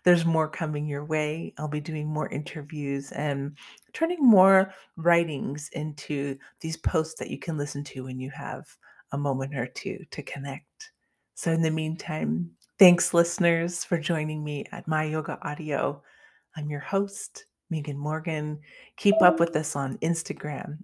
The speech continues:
at my dot yoga dot audio and on the website at my yoga audio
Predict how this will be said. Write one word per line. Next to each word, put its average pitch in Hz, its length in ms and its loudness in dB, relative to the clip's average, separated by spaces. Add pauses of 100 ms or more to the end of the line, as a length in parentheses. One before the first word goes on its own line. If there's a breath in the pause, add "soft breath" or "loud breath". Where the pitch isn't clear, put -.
at 147 220 -8
my 160 540 -2
dot 135 260 -10
yoga 151 540 -2
dot 139 300 -10
audio 202 520 0 (480 soft breath)
and 208 120 8
on 214 100 8
the 196 100 4
website - 560 2 (300)
at 151 160 -10
my 156 480 -4
yoga 147 380 -6
audio 139 480 -4